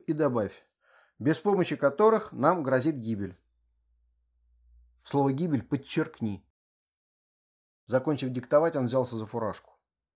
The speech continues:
«Что вы так на меня смотрите? Вы лучше посмотрите отсюда на рейд. Неужели вам, болванам, никогда не приходила в голову такая мысль, что если англичане уйдут из Мурманска, флотилию и плот ожидает разруха? Смерть! Кто даст топливо? Где взять масло?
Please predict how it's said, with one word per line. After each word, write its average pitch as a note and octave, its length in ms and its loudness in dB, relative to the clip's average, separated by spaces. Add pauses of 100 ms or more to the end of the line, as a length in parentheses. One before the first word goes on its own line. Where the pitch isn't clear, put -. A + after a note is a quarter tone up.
(160)
«Что - 220 0
вы F#3 80 4
так A#2+ 180 0
на A2+ 60 -4
меня G#2 160 -4
смотрите? - 480 -12 (440)
Вы D3+ 120 2
лучше G#3 240 -2
посмотрите F#3 520 2
отсюда D#3+ 320 -2
на D#3 160 4
рейд. C#3 300 0 (360)
Неужели D#3+ 340 2
вам, C#3 260 6
болванам, D3 460 6
никогда C3 280 0
не C#3 120 0
приходила C3 480 -4
в A2+ 80 -6
голову B2 300 -2
такая B2 360 0
мысль, E3 340 0 (320)
что - 160 -2
если D3 180 2
англичане D3 760 2
уйдут C3 300 0
из G2 100 -8
Мурманска, D#3 680 -2
флотилию D3+ 500 4
и C#3+ 40 2
плот F#3+ 260 0
ожидает C3 420 0
разруха? C3 480 0 (380)
Смерть! E3 580 2 (500)
Кто - 200 2
даст D3 240 2
топливо? F2+ 420 -8 (520)
Где F#3 240 0
взять C3 200 0
масло? A2+ 420 -6